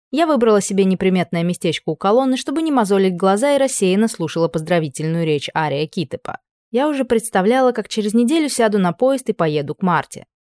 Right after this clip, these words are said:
Представляла, как она обрадуется моему неожиданному приезду, подаркам, которые я купила для нее, теплой пушистой шали из пуха горной козы и новому изобретению, за которое мне пришлось выложить целых три серебряных –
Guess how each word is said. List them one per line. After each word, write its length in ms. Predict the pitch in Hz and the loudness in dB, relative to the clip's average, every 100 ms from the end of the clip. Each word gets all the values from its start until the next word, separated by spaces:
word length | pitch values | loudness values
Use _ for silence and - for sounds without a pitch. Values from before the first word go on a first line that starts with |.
| _ _ _ | _ _ _
Представляла, 640 | - 170 - 208 262 302 294 | -8 -6 -2 0 0 0 -2
как 180 | 226 214 | -4 0
она 240 | 202 196 | 2 2
обрадуется 540 | 190 220 202 185 - | 2 2 2 0 -2
моему 260 | 175 175 190 | -2 0 2
неожиданному 720 | 202 160 156 175 165 160 151 | 2 0 -2 -4 -2 -4 -4
приезду, 600 | 156 156 175 196 165 156 - | -6 -4 -2 -4 -4 -10 -4
подаркам, 480 | 185 165 165 190 185 | -4 0 -2 -2 -4
которые 400 | - - 170 170 | -4 -2 0 0
я 80 | 160 | -2
купила 400 | 175 - 165 160 | -6 -4 -2 -2
для 120 | 170 | -2
нее, 440 | 165 165 160 151 - _ _ - | -2 -2 -4 -6 -10 _ _ -4
теплой 340 | 160 156 156 | -4 -2 -6
пушистой 460 | 156 - 160 - 156 | -6 -8 -8 -6 -6
шали 320 | 208 208 208 | 0 2 2
из 120 | 190 | -2
пуха 280 | - 190 190 | -4 -4 -2
горной 380 | 180 180 175 165 | 0 2 2 -2
козы 460 | 175 170 165 156 _ | -4 -4 -4 -6 _
и 100 | 196 | 2
новому 420 | 240 269 262 247 | 4 4 4 4
изобретению, 640 | 208 196 208 - 240 240 226 | 2 0 0 2 2 4 2
за 80 | 202 | 0
которое 340 | 220 285 294 | -2 -2 2
мне 160 | 262 240 | 2 2
пришлось 440 | 220 - 208 - | 0 0 -2 -2
выложить 420 | 180 180 175 190 | -2 0 -2 -2
целых 280 | 175 156 165 | -2 -2 -2
три 180 | - 151 | -6 -6
серебряных – 720 | - 180 185 135 139 127 | -2 0 0 0 -6 -8